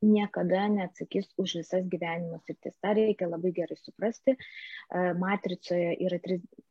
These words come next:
trisdešimt šešios pozicijos ir, ir jos dar skaidomos ir dar, e,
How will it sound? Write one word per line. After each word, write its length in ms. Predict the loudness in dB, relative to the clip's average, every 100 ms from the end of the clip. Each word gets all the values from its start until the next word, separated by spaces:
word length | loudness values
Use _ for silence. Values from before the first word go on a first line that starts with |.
| _ _ _ 2
trisdešimt 440 | 4 4 2 0
šešios 400 | 0 0 0 -4
pozicijos 680 | -2 0 4 2 2 0 0 -4
ir, 360 | 0 2 2 0
ir 140 | 0
jos 280 | 2 2 0
dar 240 | -2 -2
skaidomos 760 | -6 -8 -2 0 0 -2 -4 -6
ir 100 | -8
dar, 300 | -4 -4 -4
e, 180 | -6